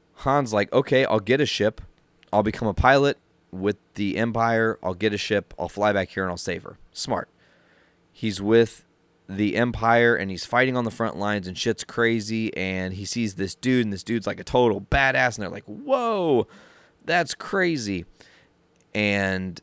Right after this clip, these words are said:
uh, he's like, "I wanna learn how to do," Han's like, "I wanna learn how to do that."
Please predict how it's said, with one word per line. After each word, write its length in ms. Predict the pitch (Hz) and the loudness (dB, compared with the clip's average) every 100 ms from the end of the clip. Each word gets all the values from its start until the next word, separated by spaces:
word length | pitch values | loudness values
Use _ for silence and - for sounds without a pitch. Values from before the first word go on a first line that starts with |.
| _ | _
uh, 380 | 67 - 90 90 | -6 -4 -4 -6
he's 200 | 90 98 | -6 -6
like, 120 | 95 | 0
"I 100 | 85 | 2
wanna 180 | 151 131 | 4 4
learn 160 | 117 104 | 2 0
how 80 | |
to 80 | 90 | -4
do," 140 | 87 - | -6 -4
Han's 220 | 113 107 | -2 -2
like, 120 | 92 117 | 2 4
"I 60 | |
wanna 160 | 139 107 | 4 2
learn 140 | 101 | 0
how 80 | 95 | -4
to 100 | 85 | -6
do 160 | 87 92 | -8 0
that." 460 | 139 139 139 - | 4 6 4 0